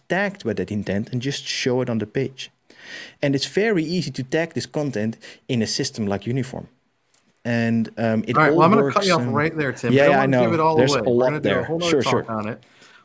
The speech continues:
Speaker 2: We
Speaker 1: Yeah.
Speaker 2: are a little bit over on time, so, uh, what I also wanna end up with, if anyone's curious about where to check out Uniform, I think we're put up on the screen right now. The
Speaker 1: There
Speaker 2: looks
Speaker 1: we
Speaker 2: like
Speaker 1: go.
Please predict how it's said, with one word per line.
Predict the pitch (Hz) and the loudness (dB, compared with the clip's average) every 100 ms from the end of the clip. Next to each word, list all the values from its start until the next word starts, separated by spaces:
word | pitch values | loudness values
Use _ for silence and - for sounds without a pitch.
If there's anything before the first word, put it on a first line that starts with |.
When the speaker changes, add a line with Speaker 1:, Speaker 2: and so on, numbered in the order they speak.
| 131 | 0
Speaker 2:
We | |
Speaker 1:
Yeah. | 147 | 4
Speaker 2:
are | 185 | 4
a | |
little | 185 170 | 2 -2
bit | |
over | 170 160 156 | 0 0 -2
on | 143 | -4
time, | - 123 104 | -4 -4 -4
so, | 104 - 117 110 _ _ _ - | -8 -6 -6 -6 _ _ _ -8
uh, | 123 | -4
what | 127 | 0
I | 131 | 0
also | 151 180 170 | 0 -2 -4
wanna | 151 | -4
end | 135 131 | -4 -6
up | 127 | -6
with, | 117 113 | -10 -10
if | 120 113 | -12 -8
anyone's | 160 190 185 | -6 -4 -6
curious | - - 156 156 117 101 - - | -10 -12 -8 -6 -6 -8 -14 -18
about | 117 117 113 - | -8 -6 -6 -10
where | 110 117 135 | -16 -10 -8
to | 135 | -8
check | - - - | -12 -14 -8
out | 110 120 117 - - - _ _ _ | -4 -4 -6 -10 -20 -20 _ _ _
Uniform, | 113 107 - 107 107 107 104 _ _ _ _ 110 | -12 -12 -10 -8 -6 -8 -10 _ _ _ _ -20
I | |
think | 104 143 | -12 -8
we're | 156 | -6
put | 156 | -4
up | 139 | -4
on | 127 | -4
the | |
screen | 120 143 123 | -8 -6 -4
right | 117 | -4
now. | 120 113 110 | -2 -4 -2
The | 110 104 _ - | -4 -6 _ -2
Speaker 1:
There | 151 | 0
Speaker 2:
looks | 151 | 2
Speaker 1:
we | 131 | 2
Speaker 2:
like | |
Speaker 1:
go. | 117 113 | 2 2